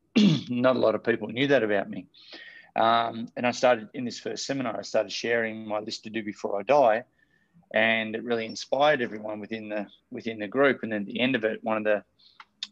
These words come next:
one of the audience members said, "Hey, how's all this list to do before you die stuff?" This is ten years ago.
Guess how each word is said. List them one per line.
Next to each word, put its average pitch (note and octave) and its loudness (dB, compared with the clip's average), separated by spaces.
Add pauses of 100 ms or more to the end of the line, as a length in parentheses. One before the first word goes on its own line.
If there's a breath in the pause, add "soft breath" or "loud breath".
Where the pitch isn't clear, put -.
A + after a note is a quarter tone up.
one A2+ 0
of G#2+ 0
the G2+ -4
audience B2+ 2
members G2+ -6
said, A2 2
"Hey, D#3 0
how's E3+ -2
all E3 -2
this C#3 -4
list B2+ -2
to - -8
do A2+ 2
before A2 -8
you G2 -6
die C#3+ 0
stuff?" - -2
This E3+ 0
is - -4
ten G#2+ -2
years A2 -4
ago. A2 -2